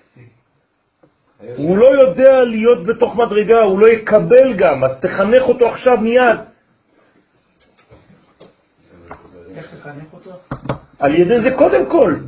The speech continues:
Speaker 1: בעניין פרקטי. בפנים, לא בחוץ. לא ככה, תראה לו אתה. כאן. לא רוצה שזה יצא מזה. ארבע פעמים, חמש פעמים, עשר פעמים. סתם.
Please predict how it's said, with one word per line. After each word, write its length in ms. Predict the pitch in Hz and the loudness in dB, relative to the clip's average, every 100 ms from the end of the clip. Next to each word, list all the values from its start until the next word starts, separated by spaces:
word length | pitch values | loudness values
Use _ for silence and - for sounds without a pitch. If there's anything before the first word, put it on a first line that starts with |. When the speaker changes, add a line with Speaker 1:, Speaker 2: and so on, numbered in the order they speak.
| 127 | -6
Speaker 1:
בעניין 800 | 196 - 214 220 254 285 277 - | -4 -4 -2 0 4 2 2 -2
פרקטי. 480 | 240 247 - - - _ _ _ _ - - - - 285 269 - 131 | -2 -2 -6 -14 -18 _ _ _ _ -10 -10 -12 -14 -12 -10 -10 -4
בפנים, 460 | 180 - 233 180 | -4 0 0 0
לא 80 | 135 | 0
בחוץ. 540 | 87 - 113 - _ _ _ _ _ _ _ _ | -2 -4 -8 -16 _ _ _ _ _ _ _ _
לא 160 | 175 180 | -2 0
ככה, 240 | 160 104 98 170 165 | -2 -4 -12 -12 -6
תראה 240 | 160 156 190 | -2 0 0
לו 200 | 185 147 | 0 0
אתה. 180 | - 110 - _ _ _ - - | -4 -8 -10 _ _ _ -20 -6
כאן. 240 | 180 139 117 - _ _ _ _ _ 151 | -4 -2 -6 -16 _ _ _ _ _ -2
לא 120 | 233 | 2
רוצה 280 | 269 262 247 | 2 0 -4
שזה 240 | 233 214 | -2 0
יצא 260 | 202 170 147 | 0 0 -4
מזה. 260 | 113 90 - _ _ _ _ _ _ _ _ _ _ _ _ _ | -6 -10 -14 _ _ _ _ _ _ _ _ _ _ _ _ _
ארבע 360 | 165 220 247 247 | -2 0 0 0
פעמים, 340 | 233 214 185 | 0 0 -2
חמש 380 | 143 170 226 226 | -4 0 0 0
פעמים, 300 | 240 226 202 185 | -2 -2 -2 -2
עשר 340 | 220 240 - | -2 0 -2
פעמים. 460 | 214 160 120 90 - _ _ _ _ _ _ | 0 0 -2 -10 -16 _ _ _ _ _ _
סתם. 340 | - 466 302 | -6 -4 -2